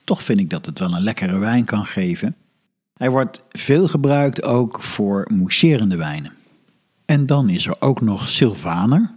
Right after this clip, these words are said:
Een wat vergeten druif die, eh, steeds meer aanzien krijgt. De blauwe druif die het hier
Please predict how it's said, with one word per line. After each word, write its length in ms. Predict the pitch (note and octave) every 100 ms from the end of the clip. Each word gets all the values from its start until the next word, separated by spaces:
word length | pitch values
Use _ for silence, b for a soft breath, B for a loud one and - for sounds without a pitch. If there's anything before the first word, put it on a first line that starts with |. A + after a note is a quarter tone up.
| _ _ _ _ _ _ _
Een 340 | D3 C3+ A#2+ G#2+
wat 260 | A2 -
vergeten 640 | - - - E3+ E3 G#2+ F2+
druif 500 | G2+ G2+ B2 C#3 -
die, 260 | D3 C#3+ C3+
eh, 60 |
steeds 360 | - D#3 D3 -
meer 180 | B2+ A#2+
aanzien 480 | C3+ C3 A2+ A2
krijgt. 560 | F#2+ - F2 E2 - - - - _ _ _ _ _ -
De 280 | G#2 A2+
blauwe 380 | F#2+ A#2+ E3 D3+
druif 360 | C3+ C3 C3+ B2+
die 160 | G#2+
het 100 | G#2
hier 280 | - G#2 F#2+